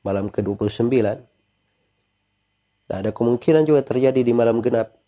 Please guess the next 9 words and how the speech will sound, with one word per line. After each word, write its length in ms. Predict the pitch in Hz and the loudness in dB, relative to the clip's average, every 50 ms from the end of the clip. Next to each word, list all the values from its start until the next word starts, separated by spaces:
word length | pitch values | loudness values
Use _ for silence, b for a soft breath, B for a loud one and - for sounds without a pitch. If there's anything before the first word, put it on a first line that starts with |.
| _ _ _ _ _ _ _ _ _ _ _ _ _ _ _ _ _ _ _ _ _ _ _ _ _ _ _ _ _ _ _ _ _ _ _ _ _ _ 131 | _ _ _ _ _ _ _ _ _ _ _ _ _ _ _ _ _ _ _ _ _ _ _ _ _ _ _ _ _ _ _ _ _ _ _ _ _ _ 2
Yang 140 | 123 131 131 | 2 4 4
rugi 400 | 131 135 139 131 113 107 107 98 | 2 2 2 4 4 2 2 0
itu 320 | - - 139 160 170 - - - | 0 0 0 2 2 0 -2 -4
adalah 320 | 110 107 104 101 95 - 107 | -4 -2 -2 -2 -2 0 2
orang 320 | 117 135 131 117 107 104 | 2 4 4 2 2 -2
yang 60 | 101 95 | -4 -4
tidak 240 | 113 104 95 107 | -4 -6 -4 -6
menghidupkan 480 | 104 95 98 107 107 113 110 - 104 95 | -6 -4 -4 -4 -4 -4 -6 -6 -8 -8
malamnya. 640 | 95 95 90 90 87 85 85 80 76 78 76 - | -6 -8 -8 -8 -10 -10 -12 -14 -16 -18 -18 -20